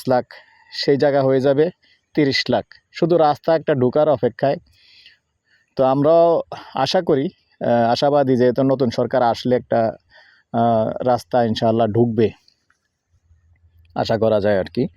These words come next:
তো এই ফ-, এই পর্যায়ে যারা নিতে চাচ্ছেন, আহ, আমাদের সাথে নক দিবেন, সমস্যা নেই। আর নাম্বারটা দিয়ে দিচ্ছি, জিরো ওয়ান থ্রি জিরো এইট সেভেন থ্রি টু থ্রি ফোর এইট।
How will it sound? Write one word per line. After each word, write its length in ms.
তো 140
এই 140
ফ-, 120
এই 460
পর্যায়ে 380
যারা 260
নিতে 320
চাচ্ছেন, 520
আহ, 60
আমাদের 340
সাথে 400
নক 140
দিবেন, 300
সমস্যা 360
নেই। 200
আর 160
নাম্বারটা 360
দিয়ে 160
দিচ্ছি, 360
জিরো 140
ওয়ান 140
থ্রি 160
জিরো 200
এইট 120
সেভেন 360
থ্রি 200
টু 180
থ্রি 180
ফোর 260
এইট। 220